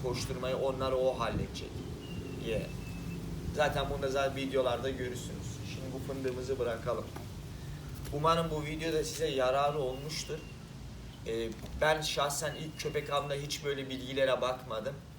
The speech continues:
Direkt kendi böyle hani ş-, içimden geldiği gibi seçtim köpeklerimi. Ee, ben ama çocukluğumdan beri köpeklerin içindeyim. Yani köpekleri besliyorum çocukluğumdan beri.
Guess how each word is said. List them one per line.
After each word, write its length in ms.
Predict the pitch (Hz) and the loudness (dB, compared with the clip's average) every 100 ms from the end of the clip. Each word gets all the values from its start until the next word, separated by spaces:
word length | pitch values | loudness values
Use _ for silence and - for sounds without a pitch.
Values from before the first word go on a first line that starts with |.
| - - - - - - - - - - | -14 -14 -14 -14 -14 -14 -16 -14 -16 -10
Direkt 340 | 139 143 135 - | 0 0 2 2
kendi 340 | 135 135 135 | 0 0 -2
böyle 260 | 127 120 107 | -2 0 0
hani 260 | 110 107 98 - | -2 -4 -6 -10
ş-, 220 | - - - - - - - - | -8 -8 -10 -14 -16 -16 -16 -12
içimden 560 | 135 - 143 143 135 117 | -8 -6 -4 -2 -2 0
geldiği 440 | 131 143 131 135 | 2 2 -2 -6
gibi 120 | 120 | -6
seçtim 500 | 113 - 104 - 104 | -4 -4 -4 -6 -8
köpeklerimi. 720 | 104 104 104 104 104 107 131 175 - - - - - - - - - | -8 -8 -8 -8 -8 -8 -6 -8 -12 -18 -18 -18 -18 -18 -18 -16 -10
Ee, 180 | - - | -8 -2
ben 120 | 131 | 0
ama 240 | 139 135 131 | 0 0 -2
çocukluğumdan 680 | 135 131 131 135 131 127 | -2 -2 -2 -4 -4 -4
beri 180 | 123 117 | -4 -6
köpeklerin 580 | - 127 127 123 117 107 | -4 -2 -2 -2 -4 -6
içindeyim. 540 | 113 - 120 127 135 - - - | -8 -8 -6 -6 -6 -10 -14 -8
Yani 220 | 107 104 | -8 -8
köpekleri 600 | - 117 117 117 117 104 | -8 -6 -6 -6 -6 -6
besliyorum 520 | 107 107 - 120 123 | -6 -6 -4 -4 -4
çocukluğumdan 720 | 117 123 113 - 113 113 107 117 | -6 -10 -10 -10 -8 -4 -6 -4
beri. 280 | 113 113 | -4 -2